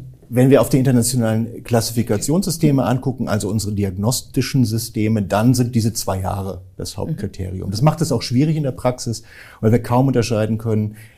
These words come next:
Speaker 1: äh, ist das jetzt ein chronischer Zustand mit einer leicht ausgeprägten oder schwer ausgeprägten depressiven Episode.
Speaker 2: Mhm. Ja, aber, ähm, treten die, können die zu jedem, zu jedem Lebensabschnitt auftauchen zum Beispiel, oder gibt es andere Dinge drumherum?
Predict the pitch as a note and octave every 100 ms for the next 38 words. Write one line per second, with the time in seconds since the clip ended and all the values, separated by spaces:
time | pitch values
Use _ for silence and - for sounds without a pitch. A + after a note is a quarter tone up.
0 | _ A2 - A2+ - A2 A#2+ G2+ G#2 -
1 | B2 C3 B2+ - B2 - G#2 F#2+ - -
2 | G#2+ G2 F#2+ A#2 - A2+ A#2+ - B2+ -
3 | G#2+ G#2+ G#2+ G2+ A2+ A2 F#2 - G#2 G2+
4 | F2+ F#2+ F2 - - F2+ F#2+ - F2+ -
5 | - - - E3+ E3 - _ _ _ _
6 | _ - - - - - F#3 F3 F#3 F3+
7 | - F#3 F#3 F#3 F3+ F3+ F3 F3+ F3+ F3+
8 | - - E3 D#3+ - D#3+ C#3 - G#3 A3
9 | G3+ F#3+ F#3+ F#3 - G3+ G#3+ G#3 G#3 G3+
10 | G#3 G3+ F#3+ F#3 F3 - E3+ E3 E3 D#3+
11 | - E3+ G#3+ G#3 F#3+ - G#3 - G3+ F#3+
12 | - G3+ G3+ G3 G3 F#3+ F3+ F3 E3+ G3
13 | - G3+ F#3+ - E3+ E3 - G3 G3+ F#3+
14 | F3 E3 E3 E3+ E3+ E3